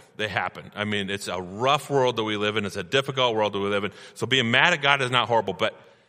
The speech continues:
if you are mad at God, you are only mad at God for one reason and one reason only.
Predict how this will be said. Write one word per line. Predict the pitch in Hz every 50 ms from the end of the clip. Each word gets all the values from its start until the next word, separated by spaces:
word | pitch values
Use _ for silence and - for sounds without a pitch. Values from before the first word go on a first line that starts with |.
| _ _ _ -
if | 156 180 202 196 - 180
you | 185 202 214 202 185
are | 180 170 156
mad | 151 151 156 156 156 156
at | 147 -
God, | 127 120 95 82 76 - - - _ _ _ _ _ _ _ _ _ _ _ _ _ _ _ _ -
you | 120 117 123 147 160
are | 156 135 120
only | 117 120 120 117 117
mad | 110 107 107 113 120 123
at | 127 117 104 92
God | 98 98 98 98 95 -
for | - - 85
one | 82 80 85 87 90 98 101 98 95
reason | 90 90 90 92 90 92 92 87
and | 85 82
one | 85 82 85 85
reason | 85 82 82 78 82 80
only. | 78 78 - - - -